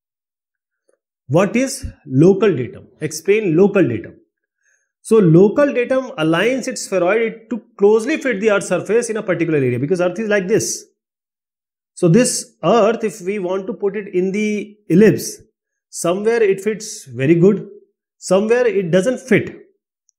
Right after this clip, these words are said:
because earth is very undulated. So a point on the surface of the spheroid is matched to a particular position on the surface of the earth. So this point is known as the origin point of the datum. The blue line is the actual earth,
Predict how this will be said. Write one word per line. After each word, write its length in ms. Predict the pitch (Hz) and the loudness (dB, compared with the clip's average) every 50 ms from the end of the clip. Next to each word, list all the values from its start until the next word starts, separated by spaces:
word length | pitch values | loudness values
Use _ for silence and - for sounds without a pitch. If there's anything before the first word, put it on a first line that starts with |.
| _ _ _ _ _ _ | _ _ _ _ _ _
because 320 | 135 147 190 214 185 - - - - - - | 0 2 2 2 2 -2 -8 -16 -20 -16 -6
earth 220 | 127 139 147 - | -6 -6 -2 0
is 160 | 208 220 196 | 0 0 0
very 260 | 196 170 151 175 214 226 | -2 -2 -2 2 2 2
undulated. 600 | 190 175 165 180 170 165 143 110 98 82 - - - _ _ _ _ _ _ _ _ _ _ _ _ _ _ _ _ _ | 4 6 6 6 6 6 4 2 -2 -6 -10 -16 -20 _ _ _ _ _ _ _ _ _ _ _ _ _ _ _ _ _
So 180 | - 196 202 | 2 2 2
a 140 | 190 196 196 | 2 2 0
point 340 | - 185 208 247 285 269 277 | 0 2 4 4 4 4 2
on 120 | 269 254 | 0 0
the 100 | 269 254 | 0 -4
surface 400 | - - 190 175 - 262 262 233 | -2 -2 -2 -2 0 -2 -2 0
of 120 | 233 226 202 | -2 -4 -4
the 100 | 214 190 | -6 -8
spheroid 520 | - - 170 156 139 131 123 139 180 190 | -6 -6 -6 -6 -6 -6 -6 -6 -2 0
is 160 | 196 190 160 | 0 0 0
matched 400 | 156 147 147 151 175 220 240 233 | 0 -2 -2 -2 -2 -2 -4 -2
to 80 | - 254 | -2 -2
a 40 | - | 0
particular 360 | - 190 165 185 185 226 220 | 0 0 0 0 -2 -2 -4
position 480 | 220 - 175 170 170 214 - - 240 | -2 0 0 0 0 0 -2 -4 -4
on 140 | 240 214 190 | -4 -4 -4
the 80 | 196 208 | -6 -8
surface 420 | 202 - 202 208 208 254 254 - | -6 -4 -4 -2 0 0 0 2
of 140 | 202 180 147 | 0 -2 -2
the 140 | 135 123 104 | -2 -4 -6
earth. 180 | 90 - - _ _ _ _ _ _ _ _ _ _ _ _ _ _ _ _ _ _ _ _ | -6 -12 -18 _ _ _ _ _ _ _ _ _ _ _ _ _ _ _ _ _ _ _ _
So 120 | - 156 | 0 4
this 200 | 147 220 262 - | 4 4 4 2
point 260 | - 240 233 233 226 | 0 0 0 0 0
is 100 | 233 214 | -2 -2
known 200 | 185 175 156 160 | -2 -2 0 0
as 120 | 160 175 175 | 0 -2 -2
the 120 | 208 262 - - | -4 -8 -6 -4
origin 440 | 185 214 233 262 226 220 277 247 208 | -2 0 0 0 0 -2 -6 -8 -6
point 220 | 208 190 180 165 | -4 -4 -2 -2
of 120 | 156 151 147 | -4 -4 -4
the 60 | 147 | -6
datum. 360 | 123 117 110 - 101 - - _ _ _ _ _ _ _ _ _ _ _ _ _ _ _ _ _ _ _ _ _ _ _ _ _ _ _ | -6 -6 -8 -10 -14 -20 -20 _ _ _ _ _ _ _ _ _ _ _ _ _ _ _ _ _ _ _ _ _ _ _ _ _ _ _
The 140 | - 160 156 | 2 4 6
blue 280 | 139 131 165 214 247 262 | 8 8 8 8 8 6
line 220 | 240 233 233 233 | 6 4 4 2
is 160 | 233 233 202 | 0 -4 -2
the 100 | 208 202 | -2 -2
actual 340 | 160 147 131 - - 135 - | 0 0 -2 -2 0 0 2
earth, 260 | 190 214 226 - - | 2 0 -2 -6 -16